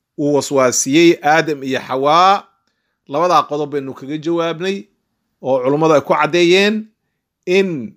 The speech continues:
uu soo maray dariiqaas inuu jeclaysiiyo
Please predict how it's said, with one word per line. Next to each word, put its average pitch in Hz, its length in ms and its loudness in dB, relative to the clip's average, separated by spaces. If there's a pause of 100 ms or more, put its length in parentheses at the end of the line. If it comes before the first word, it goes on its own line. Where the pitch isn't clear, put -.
(340)
uu 160 160 -2
soo 180 300 2
maray 156 320 0 (120)
dariiqaas 151 720 -2 (140)
inuu 160 300 -6
jeclaysiiyo 165 1200 0